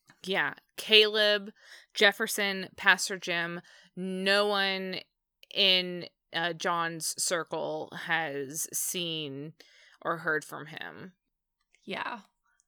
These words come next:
Speaker 2: And without any leads to John actually being alive, um, Sam figures maybe they should put a missing persons in with the feds, but Dean is adamant that their dad would be so pissed if they did that.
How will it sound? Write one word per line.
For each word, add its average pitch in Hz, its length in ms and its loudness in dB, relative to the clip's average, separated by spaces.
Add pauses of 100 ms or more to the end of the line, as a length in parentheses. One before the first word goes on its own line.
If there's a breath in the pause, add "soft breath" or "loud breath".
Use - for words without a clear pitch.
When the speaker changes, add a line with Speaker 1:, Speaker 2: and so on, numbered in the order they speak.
(100)
Speaker 2:
And 226 200 -4
without 233 540 2
any 214 280 -4
leads 202 640 -8
to - 180 -8
John 185 580 -4
actually 190 420 -6
being 180 280 -8
alive, 190 640 -4 (500 soft breath)
um, 185 240 -6
Sam 196 380 -4
figures 185 500 -6
maybe 180 380 -8
they 175 160 -8
should 190 240 -8
put 202 300 -6 (100)
a 190 120 -6
missing 185 380 -8
persons 180 720 -10
in 180 400 -12
with 175 180 -8 (100)
the 180 80 -12
feds, 190 500 -4 (140)
but 170 240 -6 (180)
Dean 190 260 -4
is 180 280 -6
adamant 196 640 0
that - 360 -6
their 190 140 -6
dad 180 260 -6
would 180 100 -8
be 175 120 -10
so 185 380 -4
pissed - 440 -12
if - 140 -18
they - 140 -14
did - 240 -16
that. - 320 -10